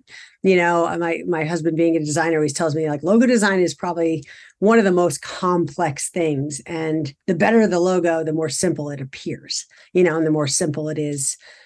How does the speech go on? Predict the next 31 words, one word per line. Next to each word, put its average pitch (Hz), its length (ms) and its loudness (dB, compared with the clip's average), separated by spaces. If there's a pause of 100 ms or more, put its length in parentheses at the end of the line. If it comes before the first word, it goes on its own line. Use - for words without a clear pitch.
(140)
uh, 143 460 -2
you 170 100 2
know, 156 160 0
they, 156 400 -6 (100)
to, 151 380 -4 (200)
to 156 140 -4
sort 147 280 -6
of, 143 400 -8
uh, 131 320 -6
i-, - 440 -10
you 160 140 -6
know, 143 400 -6
remember 196 720 4
and, 170 240 -6
and 156 280 -8
interact 147 480 -6
with. - 200 -14 (100)
So, 160 480 0 (960)
yeah, 262 280 4
so 220 260 4
I 208 100 4
think, 247 320 0 (140)
uh, 196 500 4
for 220 220 -2
any 240 160 2
of 233 80 -2
these 226 240 -2
really, 208 840 2 (360)
uh, 156 720 -4
complex 233 640 0
projects, 196 640 -2